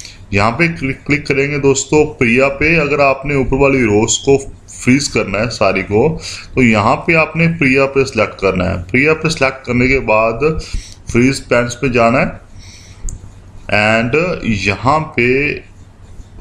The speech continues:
freeze पैन्स कर देना है। यहाँ पे पहले unfreeze था,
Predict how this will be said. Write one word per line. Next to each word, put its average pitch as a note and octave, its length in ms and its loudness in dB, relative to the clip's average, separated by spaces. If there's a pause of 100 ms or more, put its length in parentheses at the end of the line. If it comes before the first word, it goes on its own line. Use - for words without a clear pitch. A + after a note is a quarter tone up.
(180)
freeze E3 300 2
पैन्स A#2+ 380 -2
कर G2 180 0
देना F2+ 260 -2
है। E2+ 360 -8 (880)
यहाँ G2+ 180 2
पे A#2+ 60 2
पहले C3 260 2
unfreeze A#2+ 600 0
था, - 380 -4